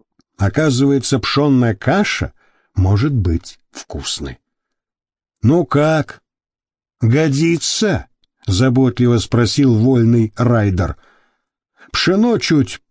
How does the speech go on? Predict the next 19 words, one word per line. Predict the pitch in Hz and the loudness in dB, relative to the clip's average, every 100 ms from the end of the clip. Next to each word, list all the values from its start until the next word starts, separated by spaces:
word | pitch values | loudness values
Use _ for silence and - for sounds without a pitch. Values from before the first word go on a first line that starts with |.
| _ | _
прижаривать | 156 175 147 214 220 196 151 131 117 123 | 0 2 2 0 2 2 0 0 -2 0
надо, | 117 104 78 76 - | 0 0 -2 -6 -6
а | 95 107 | -2 0
уж | 131 - | 0 -2
потом | - 139 - 107 104 113 127 | -2 -2 -2 -2 0 2 2
варить. | 117 127 123 87 - - - - | 2 2 0 0 -4 -12 -20 -10
Знал?» | 80 113 139 147 143 - _ _ _ _ _ _ - | -4 0 2 0 -2 -8 _ _ _ _ _ _ -8
«Нет», | 82 76 78 80 85 - _ _ - | -4 -2 -2 -2 -4 -8 _ _ -14
сказал | - 110 80 90 95 | -8 -4 -2 -2 0
он, | 123 110 95 | 2 2 2
дуя | 110 104 | 2 2
на | 104 | 2
ложку. | 104 101 90 - 87 - _ _ - - _ - - - | 2 0 0 -4 -6 -8 _ _ -20 -20 _ -20 -20 -6
«Это, | 113 139 160 135 156 | 0 2 2 0 0
брат, | 131 139 156 156 147 - - - - _ _ | 2 2 2 2 0 -4 -10 -10 -14 _ _
лучшее | 110 175 233 - - 190 185 | 0 2 2 0 -2 0 2
место | 175 165 170 165 - - 123 | 2 2 0 -2 -4 -2 0
в | 104 | 2
городе, | 98 113 107 87 71 73 | 2 2 2 -2 -4 -6